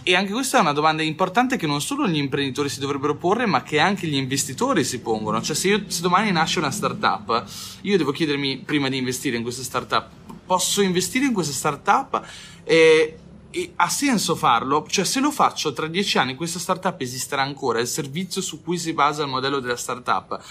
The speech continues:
avrà ancora un senso? E, e sembra banale, ma in realtà ci sono tante startup che nascono per presentare una soluzione a un problema, quando in realtà,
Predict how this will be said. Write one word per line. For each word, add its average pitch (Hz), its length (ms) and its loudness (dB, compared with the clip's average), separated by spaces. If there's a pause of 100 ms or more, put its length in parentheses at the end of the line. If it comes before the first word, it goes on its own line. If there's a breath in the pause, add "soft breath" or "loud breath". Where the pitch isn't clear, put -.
(140 loud breath)
avrà 131 340 2
ancora 135 460 0
un 110 140 -6
senso? 107 640 -10 (580 loud breath)
E, 170 260 2 (180)
e - 100 -8
sembra 226 300 2
banale, 120 400 0
ma 120 140 -2
in 135 60 -2
realtà 165 280 0
ci 170 140 -4
sono 110 260 -6
tante 135 300 -6
startup 156 540 -2
che 139 120 -6
nascono 120 680 -2
per 113 220 -4 (200)
presentare 120 680 0
una 107 160 -6
soluzione 123 500 -6
a 123 40 -2
un 127 40 -4
problema, 143 600 0 (240 loud breath)
quando 139 240 0
in 139 80 4
realtà, 151 680 4